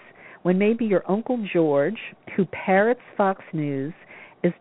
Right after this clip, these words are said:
talking crazy around the Thanksgiving dinner table, as he goes on and on, setting your hair on fire this week, making you choke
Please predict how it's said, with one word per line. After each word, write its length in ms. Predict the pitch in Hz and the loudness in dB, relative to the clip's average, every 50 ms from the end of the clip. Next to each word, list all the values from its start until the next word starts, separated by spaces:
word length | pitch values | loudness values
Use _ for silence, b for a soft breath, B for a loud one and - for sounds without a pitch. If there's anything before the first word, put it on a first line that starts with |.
| - - - | -16 -10 -4
talking 380 | - 214 247 247 - 285 277 269 | -4 -2 -2 -2 -4 -4 -4 -4
crazy 680 | - - 262 240 208 185 185 185 - 147 151 160 190 - | -4 0 2 2 4 4 2 0 0 -2 -2 -2 -2 -2
around 400 | - 170 170 185 185 196 208 220 | -4 -4 -2 -2 -2 -2 -2 -4
the 80 | 226 208 | -6 -6
Thanksgiving 680 | - 220 214 214 226 - - - 214 208 226 220 214 | -4 -4 -4 -6 -6 -6 -2 0 0 0 0 -4 -4
dinner 260 | 190 202 190 190 190 | -2 -2 -2 -2 -4
table, 520 | 190 - - 135 139 - - - 107 190 - _ _ _ _ _ _ _ B B B B B B B | -6 -4 -4 -2 -2 -4 -4 -6 -8 -8 -8 _ _ _ _ _ _ _ B B B B B B B
as 120 | 180 190 190 | 0 2 2
he 100 | 196 185 | 2 2
goes 240 | - 190 180 170 - | 2 2 0 0 0
on 340 | 180 175 214 240 254 285 311 | 0 0 2 2 2 2 0
and 120 | 302 285 | 0 0
on, 400 | 240 202 170 165 165 170 185 202 - - | 0 0 2 2 0 0 -2 -4 -6 -2
setting 280 | - 233 233 262 277 269 | 0 0 0 0 0 -2
your 160 | 262 254 254 | -2 -2 -4
hair 540 | 226 - - - 269 285 302 302 277 233 175 | -4 -6 -6 -4 -2 0 0 0 0 0 0
on 200 | 156 147 151 156 - - | 0 -2 -4 -6 -4 -2
fire 500 | 147 147 143 139 139 139 139 170 214 - _ _ _ - | 0 0 0 0 -2 -2 -2 -2 -4 -6 _ _ _ -8
this 100 | 139 - - - - | -8 -8 -10 -10 -6
week, 320 | 131 127 123 147 208 - - - B B B B B B B | -4 -4 -2 -4 -6 -8 -12 -20 B B B B B B B
making 380 | 175 180 185 202 214 269 311 330 _ _ _ _ _ - | -2 2 4 4 4 4 4 2 _ _ _ _ _ -6
you 580 | 269 294 311 302 302 294 294 302 311 320 330 - - - - | -4 -2 -2 -2 0 0 0 2 2 0 0 -2 -6 -8 -2
choke 380 | - - 269 214 202 - - | 0 2 2 2 0 -2 -6